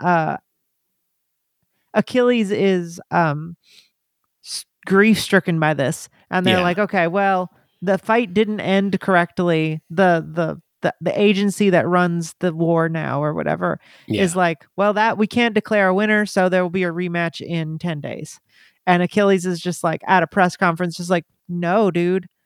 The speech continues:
Speaker 1: I
Speaker 2: Yeah, I
Speaker 1: got,
Speaker 2: did my ten
Speaker 1: I'm
Speaker 2: matches
Speaker 1: contracted
Speaker 2: that
Speaker 1: for
Speaker 2: I'm
Speaker 1: ten."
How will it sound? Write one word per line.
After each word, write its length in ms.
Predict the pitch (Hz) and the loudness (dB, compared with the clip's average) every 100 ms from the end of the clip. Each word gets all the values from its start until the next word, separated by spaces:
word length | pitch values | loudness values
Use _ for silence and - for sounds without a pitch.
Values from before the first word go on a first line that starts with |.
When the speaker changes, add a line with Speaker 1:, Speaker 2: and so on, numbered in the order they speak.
| _ | _
Speaker 1:
I 220 | - 180 196 | -2 2 4
Speaker 2:
Yeah, 140 | 107 | 4
I 60 | 107 | 2
Speaker 1:
got, 80 | 113 | 2
Speaker 2:
did 200 | 113 117 | 0 2
my 180 | 113 | 0
ten 680 | 107 - 104 107 104 104 101 - | 0 -2 0 0 0 -2 -2 -2
Speaker 1:
I'm 160 | 185 | -2
Speaker 2:
matches 360 | 185 190 196 196 | 0 2 2 4
Speaker 1:
contracted 240 | 196 190 | 2 2
Speaker 2:
that 120 | 196 185 | 0 0
Speaker 1:
for 60 | |
Speaker 2:
I'm 60 | 190 | 0
Speaker 1:
ten." 460 | 196 180 180 180 | 0 0 -2 -4